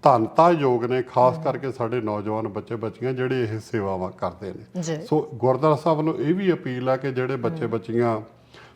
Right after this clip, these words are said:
Speaker 1: ਵਲੰਟੀਅਰ ਤੌਰ ਦੇ ਉੱਪਰ ਆਪਣਾ
Speaker 2: ਹੂੰ।
Speaker 1: ਨਾਂ ਲਿਖਾਉਣਾ ਚਾਹੁੰਦੇ ਨੇ,
Speaker 2: ਹੂੰ, ਹੂੰ, ਹੂੰ।
Speaker 1: ਉਹ ਗੁਰਦੁਆਰਾ ਸਾਹਿਬ 'ਚ ਜਦੋਂ ਵੀ ਹੁਣ ਜਾਣ
Speaker 2: ਹੂੰ।
Speaker 1: ਤੇ ਆਪਣਾ ਨਾਂ ਜਿਹੜਾ ਨਗਰ ਕੀਰਤਨ ਦੇ ਵਿੱਚ ਵਲੰਟੀਅਰਾਂ ਵਾਸਤੇ ਲਿਖਾਉਣ।
Speaker 2: ਜੀ।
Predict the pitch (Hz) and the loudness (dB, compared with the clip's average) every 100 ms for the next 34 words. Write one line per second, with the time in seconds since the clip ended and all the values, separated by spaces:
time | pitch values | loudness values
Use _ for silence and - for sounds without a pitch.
0 | - 117 123 147 151 190 165 - 127 120 | -2 4 6 6 4 2 2 4 4 4
1 | 117 123 123 120 113 120 113 98 95 110 | 0 -4 -2 -2 -2 -2 0 0 0 -2
2 | - 113 110 110 120 127 - - - - | -2 -2 0 0 2 2 0 -2 -8 -10
3 | - 175 185 139 117 117 - 123 120 120 | 2 4 6 4 4 -2 0 -2 -2 -2
4 | 110 107 113 110 98 107 104 110 131 123 | 0 0 0 -2 -2 0 4 4 4 0
5 | - 170 156 151 127 120 131 131 110 110 | -6 -10 -6 2 4 4 2 4 4 4
6 | 113 120 131 120 104 104 - 104 120 110 | 2 2 0 0 -4 -6 -10 -10 -6 -4
7 | 110 110 107 110 117 131 127 127 123 120 | -4 -4 -2 -2 -2 -2 0 4 4 2
8 | 139 120 131 131 127 160 | -2 -2 2 2 0 -4